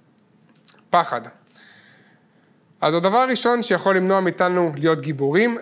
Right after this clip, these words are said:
זה פחד. אוקיי? אמרתי, פחד, אה, מדחייה, פחד מאנשים חדשים, אה, פחד להיפתח, פחד לנסות דבר חדש, פחד ללכת לרעיון עבודה. כאילו, זה הדבר הראשון שעוצר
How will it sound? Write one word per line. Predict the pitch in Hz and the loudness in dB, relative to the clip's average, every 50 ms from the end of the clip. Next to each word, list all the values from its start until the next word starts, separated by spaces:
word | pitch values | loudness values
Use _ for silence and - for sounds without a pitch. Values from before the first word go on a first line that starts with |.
| - - | -12 -16
זה | 147 131 120 156 170 185 190 185 - - - _ _ _ _ - | -14 -8 -2 0 0 0 0 -2 -6 -14 -20 _ _ _ _ -2
פחד. | 165 151 135 - - 120 113 104 - - - _ _ _ _ _ _ | 0 0 0 -2 -4 -6 -8 -8 -10 -18 -20 _ _ _ _ _ _
אוקיי? | _ - - 190 202 185 | _ -2 0 0 2 2
אמרתי, | 175 185 185 190 180 185 170 151 | 2 2 0 0 0 -2 -8 -6
פחד, | - 170 160 151 - - 151 143 135 147 | -2 0 0 0 0 -4 -4 -4 -2 -2
אה, | 143 143 139 139 | -2 -2 -2 -2
מדחייה, | 143 147 143 147 - - 165 170 165 156 | -2 -4 -6 -6 -2 -2 0 0 0 0
פחד | 156 - 165 - 165 156 | -2 -4 -4 -4 -6 -6
מאנשים | 156 151 147 143 - - 175 170 | -6 -6 -6 -6 -4 -4 -4 -4
חדשים, | - - 165 156 151 147 - - 175 165 160 156 151 147 147 143 - _ _ _ _ _ _ _ - | -4 -6 -6 -6 -6 -8 -4 -2 0 0 0 0 -2 -4 -6 -10 -14 _ _ _ _ _ _ _ -8
אה, | 139 135 135 135 135 135 135 131 - | -6 -6 -4 -4 -4 -6 -6 -6 -4
פחד | - 160 165 165 - 165 156 151 143 | -2 -2 -2 -2 -2 -4 -4 -4 -4
להיפתח, | 151 151 151 151 - 156 156 - - 185 165 156 147 - - | -6 -8 -8 -8 -10 -12 -8 -4 -2 0 0 0 -2 -4 -4
פחד | 180 156 - 170 160 | -4 -4 -4 -4 -4
לנסות | 160 156 156 151 - - 180 165 160 | -4 -4 -6 -6 -6 -4 -4 -4 -2
דבר | 165 160 156 160 160 | -2 -2 -2 -2 -2
חדש, | 151 - 160 156 160 160 151 143 - - | -2 -4 -4 -2 -2 -2 -2 -2 -4 -4
פחד | 160 151 - - 160 151 | -6 -4 -4 -4 -4 -2
ללכת | 156 151 160 160 - - 156 - | -2 -2 -2 -4 -4 -6 -6 -4
לרעיון | 175 156 160 160 165 165 | -2 -2 -2 -2 -2 -2
עבודה. | 160 156 160 160 156 160 165 160 156 156 156 - - - - - _ _ _ _ _ _ _ _ _ _ _ - _ - - - - - - - | -4 -4 -4 -4 -2 0 0 0 0 -2 -6 -10 -18 -20 -20 -20 _ _ _ _ _ _ _ _ _ _ _ -20 _ -20 -20 -20 -20 -20 -20 -14
כאילו, | - - 156 160 160 160 156 165 165 - - - - | -8 -6 -2 -2 0 -2 -2 -4 -6 -12 -20 -20 -8
זה | 147 160 185 202 | -2 0 0 0
הדבר | 190 175 170 175 | 0 0 0 0
הראשון | 175 175 165 156 - 190 202 220 220 226 | 0 0 0 -2 -2 -2 -2 -2 -2 -4
שעוצר | - - 156 139 139 - - 180 185 185 175 | -6 -6 -8 -8 -6 -4 -2 0 0 0 -2